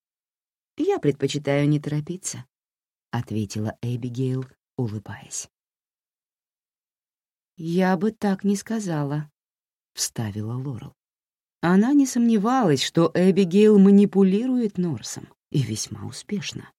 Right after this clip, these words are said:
Вопрос: зачем? Чтобы подобраться ближе к Лорел, обзаведясь еще одним контактом в Ф Б Р? Заполучить мощного союзника на случай,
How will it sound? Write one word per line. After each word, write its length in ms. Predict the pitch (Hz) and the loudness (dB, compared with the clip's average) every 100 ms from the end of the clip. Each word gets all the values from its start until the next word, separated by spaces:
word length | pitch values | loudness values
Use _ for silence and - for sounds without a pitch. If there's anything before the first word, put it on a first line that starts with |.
| _ _ _ _ _ _ | _ _ _ _ _ _
Вопрос: 720 | 113 110 - 104 95 - - _ _ - | -2 -2 -2 -4 -4 -6 -12 _ _ -10
зачем? 640 | 113 113 107 - 156 101 - _ _ _ _ _ _ _ _ _ _ - | -6 -6 -8 -6 -6 -8 -14 _ _ _ _ _ _ _ _ _ _ -18
Чтобы 500 | - 190 196 220 - | 0 4 6 6 4
подобраться 760 | 196 175 170 131 147 170 - 190 | 2 2 2 0 -2 -2 -2 -2
ближе 420 | 147 165 151 135 | 2 2 2 0
к 140 | 127 | -2
Лорел, 520 | 127 131 120 117 170 196 _ _ | -4 -2 -4 -4 -8 -10 _ _
обзаведясь 720 | 160 127 131 123 120 175 - | -2 2 2 2 0 -2 -2
еще 460 | 147 160 - - 151 | -2 0 -2 -2 -2
одним 360 | 156 190 190 | 2 4 4
контактом 640 | 156 165 135 135 135 156 151 | 2 -2 -2 -4 -4 -4 -4
в 140 | - | -2
Ф 80 | 151 | -2
Б 100 | 156 | 0
Р? 220 | 190 - _ _ _ _ _ _ _ _ _ | -4 -10 _ _ _ _ _ _ _ _ _
Заполучить 720 | 127 160 165 202 214 285 262 202 | 0 0 2 0 2 2 4 6
мощного 560 | 202 220 220 220 202 | 6 4 2 2 2
союзника 680 | 196 190 165 180 185 190 165 | 2 2 2 4 6 6 4
на 100 | 156 | 0
случай, 580 | 147 151 151 147 202 214 | 0 0 0 2 -2 -2